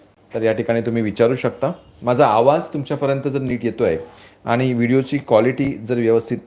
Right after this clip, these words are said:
असेल, तर एक लाईक करा, जेणेकरून मला समजेल की माझा आवाज तुमच्यापर्यंत व्यवस्थित पोचतोय. सोमवार ते शुक्रवार रात्री पावणे दहा वाजता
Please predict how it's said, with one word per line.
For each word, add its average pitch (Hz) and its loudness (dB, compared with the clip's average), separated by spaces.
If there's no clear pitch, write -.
असेल, 104 -2
तर 120 4
एक 120 0
लाईक 110 0
करा, - 2
जेणेकरून 117 -2
मला 113 0
समजेल 123 -2
की 120 -4
माझा 117 0
आवाज 95 2
तुमच्यापर्यंत 101 -4
व्यवस्थित 95 -4
पोचतोय. - -10
सोमवार 135 2
ते 151 0
शुक्रवार 117 0
रात्री 101 -2
पावणे 113 -4
दहा 113 2
वाजता 98 -2